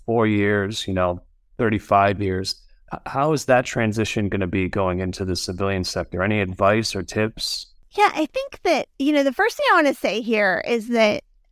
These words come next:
Speaker 2: um, all service members, all military service members are taught how to adapt to new cultures and environments. I mean, how often have, has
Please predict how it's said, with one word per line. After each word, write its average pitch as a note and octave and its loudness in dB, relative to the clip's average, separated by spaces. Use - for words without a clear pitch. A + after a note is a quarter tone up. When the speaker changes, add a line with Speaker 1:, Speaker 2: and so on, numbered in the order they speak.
Speaker 2:
um, A#3 0
all F#4+ 0
service A3+ -2
members, F#3 -2
all E4 2
military C4 2
service G#3+ 0
members G3+ 2
are G#3+ -4
taught G#3 0
how C4+ 2
to G4 2
adapt A3 -2
to A#3 0
new B3 4
cultures G#3 0
and B3 4
environments. - -2
I - -4
mean, D4 2
how D#4+ 2
often F#4+ 4
have, B3 2
has B3 0